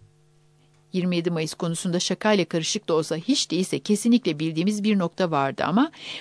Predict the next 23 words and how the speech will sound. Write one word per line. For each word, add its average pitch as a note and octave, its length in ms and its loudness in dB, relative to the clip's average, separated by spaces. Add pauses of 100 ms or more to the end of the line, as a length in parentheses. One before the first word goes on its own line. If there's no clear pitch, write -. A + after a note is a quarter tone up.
(140)
ondan G#3+ 360 6
on C4+ 320 4
bir B3 140 4
yıl F#3 140 4
sonra D3 320 -2
gelen D3 380 0
on G3+ 100 2
iki A#3+ 200 4
Mart D#3 240 4
konusunda D3+ 500 -4
şakayla F#3 560 0
da C#3 100 -4
sululukla F3+ 580 -2
da C#3+ 120 0
ciddilikle F3+ 680 0
de C#3+ 100 -2
ister G3 420 0
karışık - 400 -4
ister G3 420 -2
barışık E3+ 380 -2
hiçbir E3+ 340 -2
şey G#3+ 300 0
bilmiyorduk. C#3+ 640 -6